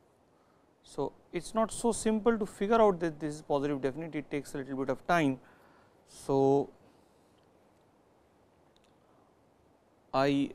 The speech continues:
uh, ask you to go and do it as homework. So, once you know delta y, you can figure out f-, what is delta s,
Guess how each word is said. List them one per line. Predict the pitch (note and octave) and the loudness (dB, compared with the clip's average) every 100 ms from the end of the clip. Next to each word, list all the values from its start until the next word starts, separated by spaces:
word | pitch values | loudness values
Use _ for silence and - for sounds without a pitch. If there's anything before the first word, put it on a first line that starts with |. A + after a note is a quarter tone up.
| - | -4
uh, | C3+ B2+ B2 B2 - _ _ - | -2 0 0 -4 -8 _ _ -4
ask | D3+ E3 - | -2 -2 -4
you | G3+ | -6
to | F#3+ C#3+ | -4 0
go | D#3+ F3 F3 - _ _ _ | 4 4 0 -8 _ _ _
and | C#3+ C3+ | -8 -6
do | C#3 D#3+ | 0 0
it | E3 | 2
as | D#3 | 0
homework. | - C#3+ C3+ A2+ A2 | 0 0 2 2 0
So, | D3+ | 0
once | C3+ F3+ G#3+ | 2 2 2
you | A3+ | 0
know | A3 G#3 | 0 2
delta | E3+ E3+ F3 | 2 4 6
y, | D#3+ E3+ C3+ A2 A#2+ - - _ _ _ _ _ _ _ _ _ _ _ _ _ _ _ _ _ _ - - - _ _ - | 8 10 8 6 -2 -14 -20 _ _ _ _ _ _ _ _ _ _ _ _ _ _ _ _ _ _ -20 -20 -20 _ _ -4
you | E3 | -2
can | G3 F#3 F3+ - | 2 0 0 -8
figure | - G3+ G3+ A3 | -4 6 10 12
out | G#3 G#3 - - - _ _ _ _ _ _ _ _ - _ _ _ - - | 12 12 6 -14 -20 _ _ _ _ _ _ _ _ -20 _ _ _ -18 -14
f-, | - _ - | -14 _ 2
what | F3+ F#3+ | 6 8
is | F3+ | 6
delta | E3+ E3 E3 E3 | 6 6 6 8
s, | F3+ B2+ - | 8 8 4